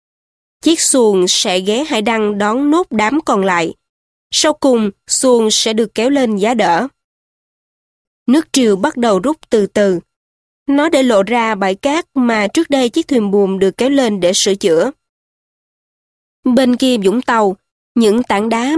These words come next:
bắt đầu phơi ra những chiếc mõm nhọn quắt. Gió luồn qua những kẽ hở trên vách đá dựng đứng, và những đợt sóng nhồi nhẹ đang tan ra ở bờ biển. Giờ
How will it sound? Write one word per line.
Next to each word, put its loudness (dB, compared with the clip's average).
bắt -2
đầu 2
phơi 0
ra -2
những -2
chiếc -2
mõm 0
nhọn -2
quắt. 0
Gió 0
luồn 2
qua 0
những -2
kẽ -2
hở -2
trên 0
vách -4
đá -2
dựng -2
đứng, 2
và 0
những 0
đợt 0
sóng 0
nhồi 2
nhẹ -2
đang -2
tan -2
ra -2
ở -2
bờ 0
biển. 0
Giờ 2